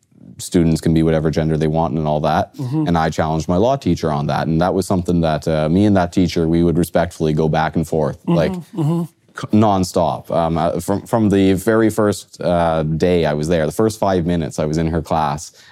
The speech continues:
Speaker 1: um, she went on to say that the Freedom Convoy was unlawful, um,
Speaker 2: Mm.
Speaker 1: before it had even gone through the courts. So we, we started, that was the first one, and it just went on every single day. We'd go back and forth, and it was always polite, and it was always fun, but we never agreed on anything.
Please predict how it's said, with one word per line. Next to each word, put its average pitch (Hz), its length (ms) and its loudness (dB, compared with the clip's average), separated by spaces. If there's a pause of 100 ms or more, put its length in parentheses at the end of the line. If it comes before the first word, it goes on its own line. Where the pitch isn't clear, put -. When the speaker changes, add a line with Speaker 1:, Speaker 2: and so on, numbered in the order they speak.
Speaker 1:
um, 80 300 0
she 87 220 0
went 85 180 0
on 80 140 0
to 78 40 -4
say 85 180 0
that 73 120 -8
the - 80 -16
Freedom 85 260 0
Convoy 80 440 0
was 78 160 -4
unlawful, 76 680 -2 (320)
um, 78 360 0
Speaker 2:
Mm. 78 40 2
Speaker 1:
before 104 320 2
it 92 60 2
had 87 100 0
even 85 260 2
gone 80 200 0
through 80 140 -2
the 78 80 -6
courts. 78 420 -2
So 85 160 -2
we, 85 320 4
we 90 220 4
started, 85 400 0
that 85 160 2
was 85 180 0
the 90 100 -2
first 92 360 0
one, 82 240 0
and 78 120 -2
it 80 100 -2
just 82 220 -4
went 82 160 0
on 76 200 -2
every 80 160 0
single 80 260 0
day. 76 220 0
We'd 76 200 0
go 76 140 -2
back 73 220 -2
and 80 100 -2
forth, 80 240 0
and 101 100 2
it 95 40 2
was 95 160 2
always 113 260 2
polite, 76 320 -2
and 85 80 -2
it 85 40 0
was 80 120 -2
always 101 240 2
fun, 78 400 -4 (240)
but 85 220 0
we 80 240 4
never 82 500 2
agreed 78 320 0
on 76 140 -2
anything. - 480 -8